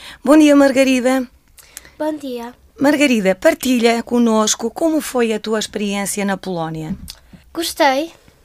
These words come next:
Speaker 2: da experiência. A família levou-nos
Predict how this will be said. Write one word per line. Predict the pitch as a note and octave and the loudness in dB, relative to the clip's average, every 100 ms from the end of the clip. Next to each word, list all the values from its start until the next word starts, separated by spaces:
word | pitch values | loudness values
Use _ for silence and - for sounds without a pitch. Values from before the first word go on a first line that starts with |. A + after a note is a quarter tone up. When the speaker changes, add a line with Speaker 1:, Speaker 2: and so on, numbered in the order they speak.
| _ | _
Speaker 2:
da | C4 | -18
experiência. | C4 - B3+ A3+ A3 - C#4+ D#4 _ | -14 -8 -8 -8 -12 -14 -16 -16 _
A | D4 | -8
família | D4+ D#4+ D#4+ D4+ | -4 -2 0 0
levou-nos | D4+ C#4+ C#4+ C#4 C4+ C4+ - | -2 -4 -2 -2 -4 -6 -10